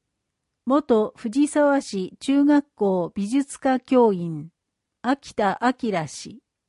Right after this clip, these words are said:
定員、十四人。先着順です。申し込み、二月十七日土曜、午前十時から三月十五日金曜、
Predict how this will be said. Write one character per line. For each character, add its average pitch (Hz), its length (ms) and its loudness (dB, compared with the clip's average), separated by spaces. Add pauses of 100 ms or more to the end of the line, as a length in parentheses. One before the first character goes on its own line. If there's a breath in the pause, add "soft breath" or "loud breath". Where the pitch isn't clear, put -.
(880)
定 240 280 0
員、 208 440 -4 (500)
十 269 320 2
四 185 180 0
人。 190 400 -4 (720)
先 214 280 -6
着 202 280 -4
順 170 260 -4
で 151 140 -12
す。 - 300 -18 (1000)
申 254 180 2
し - 140 -12
込 247 140 0
み、 214 260 -4 (840)
二 208 160 0
月 285 320 0
十 277 280 0
七 262 300 2
日 170 480 -2
土 196 160 0
曜、 180 460 -2 (240)
午 269 200 0
前 233 220 0
十 247 260 0
時 208 140 -6
か 165 160 -2
ら 151 260 -2 (300)
三 285 280 2
月 202 320 0
十 254 260 -2
五 202 140 0
日 160 440 -8
金 247 360 2
曜、 185 400 0